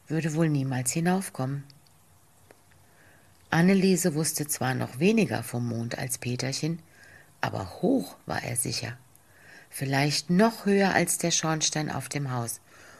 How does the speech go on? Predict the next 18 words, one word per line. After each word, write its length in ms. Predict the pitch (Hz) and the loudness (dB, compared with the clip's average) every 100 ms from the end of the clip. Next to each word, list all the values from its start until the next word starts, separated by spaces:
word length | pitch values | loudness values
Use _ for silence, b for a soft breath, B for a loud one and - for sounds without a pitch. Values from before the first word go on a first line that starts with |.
| B B | B B
Und 180 | 127 123 | -6 -4
sie 160 | 135 | -2
hatte 220 | 127 123 - | -2 -4 -2
doch 340 | 156 175 - | -2 -2 -4
ein 160 | 120 113 | -6 -6
klein 420 | - 147 196 202 | -4 0 0 2
bisschen 380 | 190 180 180 160 | 0 -2 -4 -2
Angst, 340 | 156 147 147 B B B | 0 -2 -6 B B B
dass 220 | - 131 | -6 -2
man 140 | 151 143 | -2 -4
kaputt 440 | - 143 214 208 | -4 -2 -2 -2
gehen 260 | - 120 127 | -4 -6 -4
könnte, 340 | 135 131 120 | -2 -2 -4
wenn 120 | 123 | -4
man 140 | 127 127 | -2 -2
da 120 | 127 | -2
hinauf 460 | 131 131 139 143 - | -4 -2 -2 -4 -4
wollte, 300 | 143 139 | -4 -4